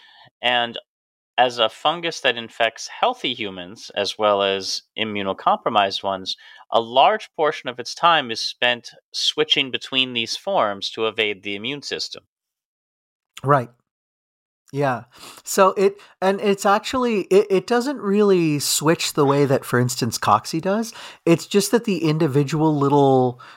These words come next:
Speaker 2: uh, yeah, uh, not quite spores, but the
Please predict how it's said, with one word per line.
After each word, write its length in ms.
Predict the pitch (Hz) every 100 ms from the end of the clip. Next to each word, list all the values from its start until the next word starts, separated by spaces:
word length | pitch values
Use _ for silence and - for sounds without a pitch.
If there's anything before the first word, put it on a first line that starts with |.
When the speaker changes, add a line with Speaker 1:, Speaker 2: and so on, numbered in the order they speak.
| _
Speaker 2:
uh, 520 | 120 123 120 113 113 -
yeah, 200 | 170 220
uh, 280 | - 170 165 -
not 280 | 170 226 -
quite 260 | - 185 -
spores, 380 | - 175 117 -
but 240 | 131 - _ _ _ _ _ _ _ - 151
the 260 | 147 165